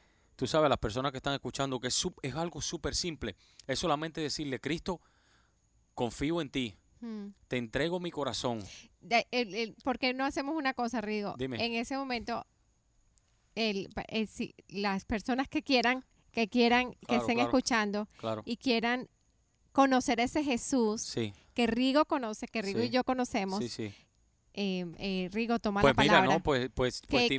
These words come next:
Speaker 1: ti-,
Speaker 2: tienen
Speaker 1: pues,
Speaker 2: que hacer?
Speaker 1: no, pues nada,
Speaker 2: ¿Qué?
Speaker 1: es algo súper sencillo. Lo que pasa es que lo complicamos tanto, pero es algo espi-, es algo espiritual. Es solamente la palabra dice, "Si creyeses con tu corazón
Speaker 2: Ujú.
Speaker 1: y
Speaker 2: Amén.
Speaker 1: confiesa-, y confesares con tu boca que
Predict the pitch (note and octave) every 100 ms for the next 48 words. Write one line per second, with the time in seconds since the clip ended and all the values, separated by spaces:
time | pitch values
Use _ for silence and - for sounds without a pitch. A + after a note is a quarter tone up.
0 | B3 - B3+ C4 B3 A3 F3+ D#3 C3+ E3
1 | D3+ B2+ C3+ D#3 C3 B2+ D#3 F#3 - D#3
2 | D3+ D3+ B2+ F3 D#3+ C3+ A#2 A#2+ D3+ G3
3 | F#3+ E3+ C#3+ C3 C3+ D3+ F3 - F3 C3+
4 | C3 C3 F3 E3 F3+ B2+ - C3 - C#3
5 | D#3+ F#3+ G3+ D#3 C3+ D3+ D#3+ G#2+ - -
6 | - C3 - F#3+ F3 F3+ D#3+ - C3 D#3
7 | E3+ F3 - A#2+ - - - - - -
8 | D3+ D3 C#3 C3+ F#3+ G#3+ - E3+ D3+ C#3
9 | C3 G#2+ D#3+ D3 A2 G3+ G#3+ - C#3 C3
10 | C#3 B2 D3 E3+ - F3+ D3 - B2 -
11 | A#2 D#3 F#3+ - F3+ C#3+ C3 C#3+ B2+ G2
12 | - - - _ - C3